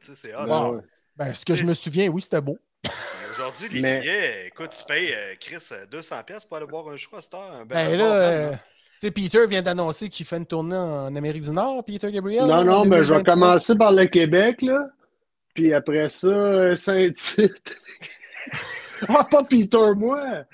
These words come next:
Speaker 3: Non ! Pas Peter Rooks ! Pas Pete Rooks !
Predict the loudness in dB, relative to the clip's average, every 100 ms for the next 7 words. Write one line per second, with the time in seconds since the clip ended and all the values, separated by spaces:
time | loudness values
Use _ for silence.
0 | -16 -12 -12 -10 -10 -6 2 4 4 0
1 | -20 -14 -10 -10 -12 -18 -20 -14 -12 -12
2 | -18 -20 -18 -18 -18 -20 2 4 4 2
3 | 6 8 10 8 8 2 -2 -6 -8 -12
4 | -12 -14 -16 0 4 6 4 4 6 6